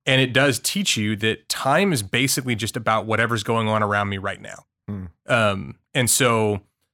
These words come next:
Speaker 1: you know, right now things are ramping up. Right now things are slowing down 'cause of these holidays. I gotta buy gifts or whatever. I gotta go home. I gotta see, see family, you know, whatever it is. There's a
Speaker 2: Yeah.
Speaker 1: million different things that go on. But it's really like, this is what time is about. This is what life is about,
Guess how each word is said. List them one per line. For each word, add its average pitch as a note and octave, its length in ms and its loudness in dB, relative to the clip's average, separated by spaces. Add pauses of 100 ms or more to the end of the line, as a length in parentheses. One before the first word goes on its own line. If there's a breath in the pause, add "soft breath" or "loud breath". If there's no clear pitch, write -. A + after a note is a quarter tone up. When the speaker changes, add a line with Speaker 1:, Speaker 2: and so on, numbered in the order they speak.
(120)
Speaker 1:
you D3+ 80 2
know, A2 260 2
right D3 180 4
now C#3 200 4
things C#3 240 2
are B2+ 60 4
ramping A#2 340 2
up. - 200 -6
Right B2 180 0
now A#2 220 2
things A#2 220 -2
are G#2+ 40 -2
slowing A2+ 200 0
down G#2+ 180 2
'cause G2+ 140 -4
of G#2+ 60 -6
these G#2 100 -4
holidays. G#2 320 2
I - 20 -2
gotta G#2 120 -2
buy G2 160 0
gifts G2 340 -4
or G2+ 60 -4
whatever. F#2 300 -2
I F#2 40 -4
gotta F#2+ 140 -6
go G2 100 -2
home. G2+ 320 -2
I G2 60 -2
gotta F#2+ 140 -4
see, G#2 260 -10
see - 180 -6
family, G2 400 -4
you D#3 140 0
know, C#3+ 40 4
whatever D3 240 4
it A2 80 4
is. G2+ 120 -2 (180 soft breath)
There's G2 120 -8
a C#3+ 40 4
Speaker 2:
Yeah. D3+ 60 4
Speaker 1:
million E3 160 6
different B2+ 180 2
things A#2+ 120 0
that A2+ 80 -2
go G#2+ 120 0
on. G#2+ 220 2 (320 soft breath)
But C3+ 80 2
it's C3+ 100 0
really D3 140 4
like, A2 80 -8
this D3 160 2
is C3+ 100 0
what A#2 320 0
time B2 340 2
is G#2+ 120 0
about. G2+ 300 0
This B2 100 -2
is C#3 60 0
what C3 140 2
life C3+ 340 2
is G#2+ 120 0
about, G2+ 400 -4